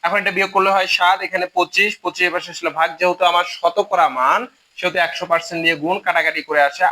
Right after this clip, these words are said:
আঠাশ। সামনে যেহেতু শতকরা কথাটা ব্যবহার করছি, এই জন্য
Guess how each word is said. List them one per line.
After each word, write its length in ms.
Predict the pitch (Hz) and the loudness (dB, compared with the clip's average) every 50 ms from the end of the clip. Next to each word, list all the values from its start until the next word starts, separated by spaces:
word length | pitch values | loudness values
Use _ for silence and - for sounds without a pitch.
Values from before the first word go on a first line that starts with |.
| - 165 | 2 0
আঠাশ। 260 | 156 - 127 117 - - _ _ _ _ _ _ | 0 0 -2 -2 -4 -6 _ _ _ _ _ _
সামনে 340 | - - 160 165 170 185 202 202 202 | -4 -2 0 0 0 0 0 0 2
যেহেতু 240 | 208 208 202 175 175 - - | 2 0 0 -2 -2 -4 -2
শতকরা 420 | - 175 - 190 185 196 208 214 208 196 | -2 -2 -2 0 2 2 2 2 2 0
কথাটা 240 | 175 - 190 185 175 170 156 | 0 0 0 0 0 2 0
ব্যবহার 280 | 143 143 160 175 175 - | 0 2 2 0 0 0
করছি, 240 | - 185 - - - 202 180 | -4 -10 -8 -4 -2 0 0
এই 60 | 165 160 | 0 0
জন্য 140 | 165 165 | -2 -2